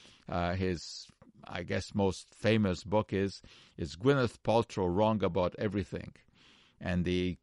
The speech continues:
answer to that is basically yes. So Tim will be with us,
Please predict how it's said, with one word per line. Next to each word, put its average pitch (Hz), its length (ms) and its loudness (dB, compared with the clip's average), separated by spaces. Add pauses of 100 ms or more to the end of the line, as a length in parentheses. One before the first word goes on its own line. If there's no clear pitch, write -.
(240)
answer 101 320 -2
to 101 100 -6
that 123 380 0
is 104 420 -6 (380)
basically 92 420 -2
yes. - 400 -4 (480)
So 104 140 0
Tim 156 260 4
will 135 160 6
be 139 180 0
with 131 220 2
us, 120 320 0